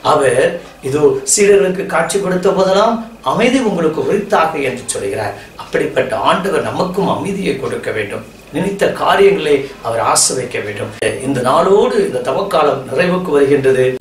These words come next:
வெற்றியின் சின்னம். இப்படிப்பட்ட சூழ்நிலையே, சூழ்நிலையிலே நாம் வாழ்ந்து கொண்டிருக்கின்றோம். இன்று எதிலிருந்து நாம் உயிர்த்தெழ வேண்டும், என்ன காரியத்திலிருந்து நாம் உயிர்த்தெழ வேண்டும், எது அடிப்படையாக இருக்கின்றது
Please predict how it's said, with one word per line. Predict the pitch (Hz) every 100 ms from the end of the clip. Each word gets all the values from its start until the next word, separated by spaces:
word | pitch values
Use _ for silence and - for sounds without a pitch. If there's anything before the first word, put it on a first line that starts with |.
| -
வெற்றியின் | 170 - 226 202 175
சின்னம். | 147 131 120 117 - - - -
இப்படிப்பட்ட | - 190 180 156 143 123 - - -
சூழ்நிலையே, | - 143 131 120 117 117 110 - - -
சூழ்நிலையிலே | - 180 160 131 123 135 156 143 139 - -
நாம் | 113 110 113
வாழ்ந்து | 147 175 180
கொண்டிருக்கின்றோம். | 175 175 175 196 196 185 185 - -
இன்று | 139 139 135 196 - -
எதிலிருந்து | 202 269 240 220 175
நாம் | 165 -
உயிர்த்தெழ | 170 165 151 123
வேண்டும், | 110 - - - - - - - -
என்ன | - 196 277
காரியத்திலிருந்து | 226 220 220 196 190 175
நாம் | 147
உயிர்த்தெழ | 175 - 147
வேண்டும், | 127 117 - - - - - - -
எது | 202 277
அடிப்படையாக | 214 233 226 208 196 196
இருக்கின்றது | 196 - 160 135 123